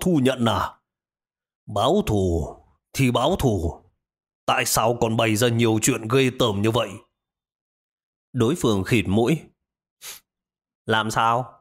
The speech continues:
Không chịu được nữa à? Tao có thể cho mày nghỉ một chút. Dù sao giữa chúng ta vẫn còn rất nhiều thời gian để từ từ chơi đùa." "Được,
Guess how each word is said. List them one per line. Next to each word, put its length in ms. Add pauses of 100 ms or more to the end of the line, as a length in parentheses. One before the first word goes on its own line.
(500)
Không 260
chịu 180
được 160
nữa 120
à? 420 (1040)
Tao 240
có 140
thể 200
cho 140
mày 160
nghỉ 240
một 160
chút. 200 (1080)
Dù 240
sao 340
giữa 200
chúng 280
ta 280
vẫn 260
còn 220
rất 180
nhiều 200
thời 140
gian 220
để 160
từ 160
từ 220
chơi 200
đùa." 520 (1200)
"Được, 320